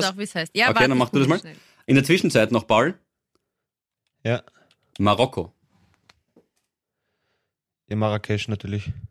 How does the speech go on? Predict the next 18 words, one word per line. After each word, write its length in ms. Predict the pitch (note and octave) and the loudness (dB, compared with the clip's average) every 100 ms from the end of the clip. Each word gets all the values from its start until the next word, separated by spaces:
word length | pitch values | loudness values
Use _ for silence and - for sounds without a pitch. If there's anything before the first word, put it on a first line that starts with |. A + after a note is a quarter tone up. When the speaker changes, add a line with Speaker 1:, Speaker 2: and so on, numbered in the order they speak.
| _ | _
Speaker 1:
Nein, 420 | G#2+ G#2+ B2+ C#3 - | -4 -2 -2 -4 -10
das 160 | - | -20
ist 80 | G#2+ | -10
leider 140 | G#2 | -10
falsch. 460 | G#2+ - A2+ - - | -8 -10 -10 -12 -10
Das 100 | G#2+ | -4
hab 80 | A2 | -2
ich 140 | G#2+ - | -2 0
auch 200 | B2+ - | 0 -2
gesagt. 340 | - - - | -12 -10 0
Speaker 3:
Nicht? 460 | B2+ G#3 - - A#2+ | 2 2 0 -6 -2
Speaker 1:
Wir 100 | B2 | 0
sind 480 | - D3+ E3+ - | 4 4 2 -4
zwei 300 | - A#2 A#2 E3 | -6 0 2 4
Speaker 3:
Scheiße. 200 | B2+ A2+ | 2 4
Speaker 1:
Dumme, 320 | D#3 D#3 - | 4 2 2
ein 220 | A#2 C3 | 2 2
Gedanke. 500 | B2 A2 G2 G2 E2 | 2 2 0 0 -6